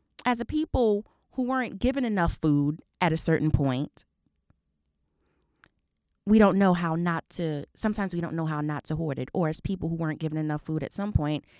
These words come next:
you're saying to yourself, "There, there's not enough. There's scarcity." There's no scarcity in the world. That's a wrong belief.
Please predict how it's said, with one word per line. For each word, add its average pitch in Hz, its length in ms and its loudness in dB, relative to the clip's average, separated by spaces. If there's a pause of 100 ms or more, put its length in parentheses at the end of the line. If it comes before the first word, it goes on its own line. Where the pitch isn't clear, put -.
(440)
you're 185 180 2
saying 156 380 0
to 165 100 -6
yourself, 147 460 -2
"There, 147 340 -2
there's 151 300 -2
not 151 280 -2
enough. 147 360 -2
There's - 200 -8
scarcity." - 720 -4 (1160)
There's 311 200 0
no 165 80 -2
scarcity 139 540 -6
in 135 120 -2
the 135 60 -2
world. 151 300 0
That's 277 220 -6
a 170 60 -2
wrong 147 360 -2
belief. 143 480 -6